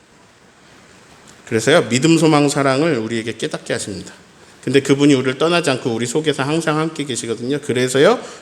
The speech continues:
우리에게 믿음, 소망, 사랑은 항상 있습니다. 흔들리지 마세요. 두려워하지 마십시오. 예수님이요, 나를 도와주시는 분을 보내주신다 그랬어요.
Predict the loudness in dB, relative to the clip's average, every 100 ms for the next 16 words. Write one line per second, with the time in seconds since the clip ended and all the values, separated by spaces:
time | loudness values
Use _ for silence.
0 | -6 0 2 0 2 0 0 -18 -20 -10
1 | -6 0 0 2 0 0 -2 0 0 2
2 | 0 -2 -6 -16 -20 -12 -6 -4 -2 -2
3 | -2 -4 -6 -6 -8 -12 -20 -20 _ _
4 | -20 -20 -20 -20 -20 -20 -20 -20 -20 -20
5 | _ -20 -20 -20 -20 _ _ -20 -20 -20
6 | -20 -20 -20 -20 -20 -20 -20 -20 -20 -10
7 | 2 4 4 2 0 -2 -2 -4 -6 -8
8 | -16 -20 -16 -4 0 0 -2 -4 -6 -4
9 | -6 -10 -12 -16 -20 -20 -20 -20 -20 -20
10 | -20 -20 -20 -20 -20 -20 -20 -20 -20 -20
11 | -20 -8 -2 4 6 8 6 4 0 0
12 | 0 0 -6 -10 -4 2 2 2 0 2
13 | 2 2 0 -2 -4 -4 -6 -6 -8 -10
14 | -12 -16 -16 -16 -16